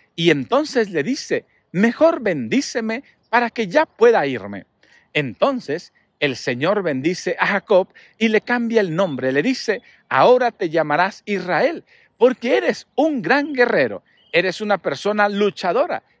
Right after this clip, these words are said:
que incluso has luchado con Dios por buscar el beneficio de tu familia". Y aquí me pongo a pensar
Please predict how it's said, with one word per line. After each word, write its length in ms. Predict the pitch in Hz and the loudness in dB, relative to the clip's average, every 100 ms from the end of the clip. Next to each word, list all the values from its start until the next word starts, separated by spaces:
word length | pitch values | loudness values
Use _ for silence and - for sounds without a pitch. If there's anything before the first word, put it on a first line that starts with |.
| _ | _
que 100 | 180 | -2
incluso 600 | 151 127 320 359 - 123 _ _ - | -2 -4 -4 -4 -4 -6 _ _ -6
has 260 | 226 - | -6 -6
luchado 600 | 190 190 180 185 156 143 - _ _ | -4 -4 0 0 0 -2 -8 _ _
con 260 | 190 160 131 | 2 2 2
Dios 380 | 151 120 - - _ _ | 2 2 -2 -20 _ _
por 160 | 208 202 | 0 0
buscar 560 | 190 214 - 254 302 - | 0 -6 -2 -2 -2 -2
el 180 | 185 202 | -2 0
beneficio 720 | 185 180 175 269 349 - 190 | 0 -2 -4 -4 -6 -2 -2
de 120 | 151 | -2
tu 120 | 120 | -4
familia". 640 | 143 135 208 302 151 104 - _ _ _ | -6 -2 -2 -2 -2 -4 -6 _ _ _
Y 120 | 190 | 2
aquí 300 | 185 139 220 | 2 0 -6
me 120 | 277 233 | -6 -4
pongo 340 | - 277 202 | -4 -4 -4
a 60 | 147 | -6
pensar 540 | 147 131 139 98 - | -8 -8 -6 -6 -8